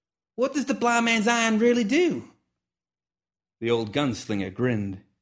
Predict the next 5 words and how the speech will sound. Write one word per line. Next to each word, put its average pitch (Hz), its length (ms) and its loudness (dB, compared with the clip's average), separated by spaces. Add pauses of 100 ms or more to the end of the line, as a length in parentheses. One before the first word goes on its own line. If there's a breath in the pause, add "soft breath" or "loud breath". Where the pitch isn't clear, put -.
(1040)
"Ah," 170 920 0 (160)
he 104 100 -12
said, 92 440 -12 (300)
"now 117 360 -2
that 175 680 -2